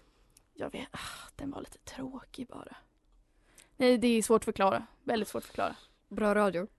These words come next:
Speaker 1: Bra radio. Förlåt. Ehm,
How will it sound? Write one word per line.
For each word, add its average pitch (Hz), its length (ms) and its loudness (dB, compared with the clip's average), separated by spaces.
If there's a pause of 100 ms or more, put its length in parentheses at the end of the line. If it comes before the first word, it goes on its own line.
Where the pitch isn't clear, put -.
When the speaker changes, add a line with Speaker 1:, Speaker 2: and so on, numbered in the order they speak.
(100)
Speaker 1:
Bra 269 260 10
radio. 208 320 10
Förlåt. - 840 4 (1120)
Ehm, 285 840 10